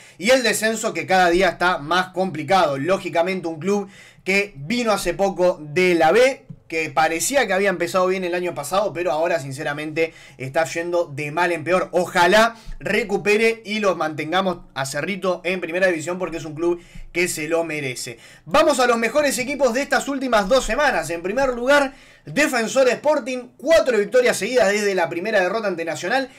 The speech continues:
Increíble lo del Tuerto. Sinceramente, para pararse y aplaudir el campeonato intermedio que está haciendo este club, porque de una apertura medio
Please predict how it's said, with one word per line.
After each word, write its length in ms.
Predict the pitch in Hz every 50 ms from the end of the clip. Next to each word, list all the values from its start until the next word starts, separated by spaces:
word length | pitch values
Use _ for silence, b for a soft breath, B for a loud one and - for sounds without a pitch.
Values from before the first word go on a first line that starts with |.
| B B B B B -
Increíble 720 | 269 277 269 254 247 233 185 226 247 285 302 302 269 240 220
lo 100 | 196 185
del 160 | 180 180 180
Tuerto. 540 | 214 240 247 247 - 240 233 240 - - _ _ _ _ -
Sinceramente, 560 | 170 175 170 233 247 240 240 247 233 160 -
para 280 | - 190 175 170 165
pararse 400 | 180 180 220 240 226 - - 190
y 60 | 190 226
aplaudir 800 | 233 - 214 196 180 180 202 214 214 220 220 - - _ _ _ -
el 160 | 202 240 247
campeonato 400 | 214 214 190 185 185 202 208 202
intermedio 400 | 202 185 180 175 190 202 202 185
que 60 | 175
está 120 | 165 185 180
haciendo 360 | 175 202 202 196 196 196 196
este 300 | 202 208 202 208 180 151
club, 200 | 156 202 220 214 -
porque 460 | 202 214 214 170 185 208 214 208 B B B B B B B
de 180 | - 147 202 220
una 180 | 277 294 277
apertura 440 | 254 214 208 208 196 262 254 247 220
medio 680 | 233 254 262 247 233 226 214 208 208 208 202 196 180